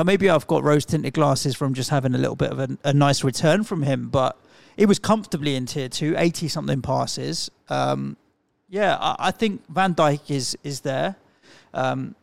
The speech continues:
without Salah there at the moment, obviously, as, uh, Liverpool coverage, got a question, when is Salah coming back and do we wanna get back to him?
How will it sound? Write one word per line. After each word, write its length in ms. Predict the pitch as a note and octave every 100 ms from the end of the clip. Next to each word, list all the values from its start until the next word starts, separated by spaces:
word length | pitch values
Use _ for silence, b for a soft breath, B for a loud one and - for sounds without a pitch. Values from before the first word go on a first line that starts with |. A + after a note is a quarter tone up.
| _ _ _
without 380 | D3 F3 F3 -
Salah 320 | - F3 D#3
there 300 | C3 B2 C3
at 60 | C3+
the 60 | B2+
moment, 460 | C3 C3 C#3 D#3+ - _
obviously, 760 | C#3+ C#3 - D3 C3+ C3 C3 -
as, 300 | C#3+ C3 C3
uh, 500 | C3 C3 C3+ C3 C3
Liverpool 440 | D3 D#3 C#3 - C#3
coverage, 560 | - C3+ C3+ D#3+ - -
got 120 | -
a 40 |
question, 500 | - D3+ - C3 B2 - B B
when 200 | C#3+ D#3
is 100 | C#3+
Salah 360 | - D#3 C#3 C3
coming 300 | D3+ C3+ B2+
back 200 | B2+ -
and 100 | C3
do 80 | C3+
we 100 | C3
wanna 160 | B2+
get 160 | B2 C3
back 180 | C3+ C#3+
to 120 | C#3
him? 400 | B2+ B2+ D#3 E3